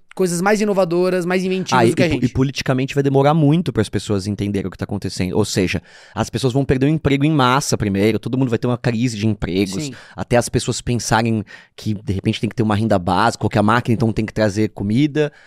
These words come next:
Speaker 2: alimento, segurança pras pessoas em primeiro lugar, né, que a,
Speaker 1: Hum.
Speaker 2: a inteligência artificial serve ao homem. Mas eu acho que vai chegar a um certo momento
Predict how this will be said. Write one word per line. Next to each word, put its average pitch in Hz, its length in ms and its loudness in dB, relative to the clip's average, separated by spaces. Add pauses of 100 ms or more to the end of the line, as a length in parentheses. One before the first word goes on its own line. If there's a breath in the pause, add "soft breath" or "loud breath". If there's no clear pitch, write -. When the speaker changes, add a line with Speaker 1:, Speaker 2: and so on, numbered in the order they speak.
(160 soft breath)
Speaker 2:
alimento, 131 560 0
segurança 117 520 0
pras 104 160 -4
pessoas 113 520 2
em 104 40 -2
primeiro 104 260 -2
lugar, 107 280 2
né, 110 80 0
que 104 120 -2
a, 95 40 0
Speaker 1:
Hum. 95 240 -6
Speaker 2:
a 78 60 -4
inteligência 101 380 -2
artificial 104 460 -2
serve 104 380 -4
ao 95 80 -2
homem. 107 320 -2 (500 loud breath)
Mas 160 260 0
eu 190 60 4
acho 180 120 0
que 175 80 -2
vai 170 100 2
chegar 160 260 0
a 147 60 2
um 156 80 2
certo 143 320 0
momento 123 640 2